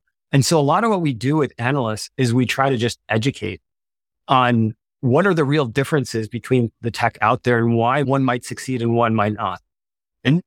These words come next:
Speaker 2: I do a little bit of work in cybersecurity or with some cybersecurity companies, and it's always blown my mind how confusing the ecosystem is and how much they love these, you know, category terms like cloud security posture management.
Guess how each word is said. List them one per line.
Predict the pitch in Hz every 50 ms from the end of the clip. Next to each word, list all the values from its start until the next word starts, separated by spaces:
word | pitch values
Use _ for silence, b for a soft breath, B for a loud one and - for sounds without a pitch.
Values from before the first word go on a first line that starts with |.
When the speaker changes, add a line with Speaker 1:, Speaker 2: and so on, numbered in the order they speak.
| _ -
Speaker 2:
I | 165 190
do | 208 208 254
a | 214
little | 156 147 147 151 139
bit | 139 131
of | 104
work | 98 113 120 117 -
in | 113
cybersecurity | 104 - - 110 107 104 110 104 - - 107 - 113 104 104 101 104
or | 101 101
with | 101 -
some | - - 104
cybersecurity | 92 - 107 107 98 104 92 - - - 113 110 101 98
companies, | - 110 104 98 101 104 101 92 101
and | 104
it's | 107 101 - - -
always | - 139 156 165 139 113
blown | - 117 123 123 131 139
my | 131 127 127 117
mind | 113 107 101 98 98 101 107 110 113 117 113 113 _ _ _ -
how | - 104 123 127 131
confusing | - 135 120 107 - - 147 156 156 139 135 151 139 139 120
the | 123 120
ecosystem | 123 120 107 127 117 101 - 110 - - 110 101 - -
is | 110 123 139 151 160 147 -
and | - 117 104
how | 101 117
much | 127 120 120 117 101 -
they | - 117 110
love | 104 107 107 110 113 117 113 113 110 104 _ _ _ -
these, | 110 107 104 107 101 92 - - -
you | - 104 98 92
know, | 92 92 92 _ -
category | - 113 113 107 107 107 101 98
terms | 85 - 117 113 104 98 92 92 -
like | 104 101 92 _ _ _ _ _ _
cloud | - - 110 110 107
security | - - - 139 139 143 143
posture | 131 135 135 135 - - 165 160
management. | 165 175 175 170 165 156 - - 117 104 95 92 -